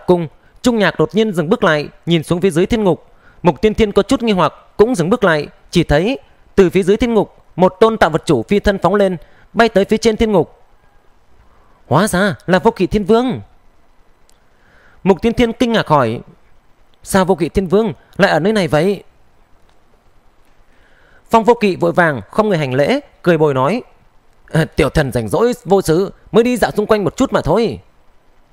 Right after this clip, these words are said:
Dứt lời lại nhìn sang Trung Nhạc,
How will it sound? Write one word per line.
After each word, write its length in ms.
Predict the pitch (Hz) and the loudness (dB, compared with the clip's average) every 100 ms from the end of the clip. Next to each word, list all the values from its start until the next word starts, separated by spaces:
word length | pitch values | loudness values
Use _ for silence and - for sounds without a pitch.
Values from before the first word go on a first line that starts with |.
| _ _ - _ _ _ _ | _ _ -20 _ _ _ _
Dứt 240 | 165 - | -2 2
lời 280 | 180 143 110 - - | 2 2 -2 -8 -4
lại 160 | 175 165 | -2 0
nhìn 140 | 170 | -2
sang 160 | 143 196 | 0 0
Trung 160 | 214 | 0
Nhạc, 200 | 190 151 | 0 0